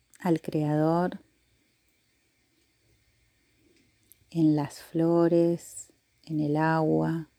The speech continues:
en el fuego, en los animales,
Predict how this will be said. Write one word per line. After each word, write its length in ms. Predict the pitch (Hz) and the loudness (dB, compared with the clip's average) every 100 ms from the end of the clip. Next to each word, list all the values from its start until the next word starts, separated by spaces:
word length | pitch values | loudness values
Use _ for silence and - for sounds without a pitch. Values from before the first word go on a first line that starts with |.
| _ | _
en 100 | 165 | -4
el 160 | 160 143 | -2 -4
fuego, 680 | - - 156 160 156 160 156 _ _ _ _ _ _ _ _ _ _ _ _ _ _ _ _ _ - | -10 -4 -2 0 -2 -6 -8 _ _ _ _ _ _ _ _ _ _ _ _ _ _ _ _ _ -2
en 160 | 165 | 0
los 200 | 151 - | 0 -2
animales, 960 | 147 143 147 156 160 156 160 160 - | -2 0 4 4 4 2 -2 -6 -12